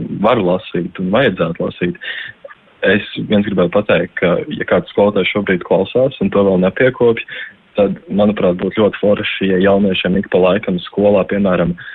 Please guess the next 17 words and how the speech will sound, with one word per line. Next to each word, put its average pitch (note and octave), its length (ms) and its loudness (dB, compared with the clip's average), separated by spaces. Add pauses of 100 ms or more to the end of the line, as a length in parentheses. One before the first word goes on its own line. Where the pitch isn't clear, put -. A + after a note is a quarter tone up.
(180)
pateikt, G#2 600 0
ka, E2+ 140 -2 (120)
hei, A2+ 280 2 (120)
re, F#2 120 2
kur F#2 180 0
ir E2+ 180 0
jauna F#2 360 4
grāmata, G#2+ 640 0 (200)
kura F#2+ 220 0 (120)
varētu F2+ 300 2
būt F2 160 -4
riktīgi - 300 -2
forša, G#2 380 2
jums F2+ 180 -2
varētu F2 280 -2
patikt. - 520 -4 (320)
Ja, G2 460 0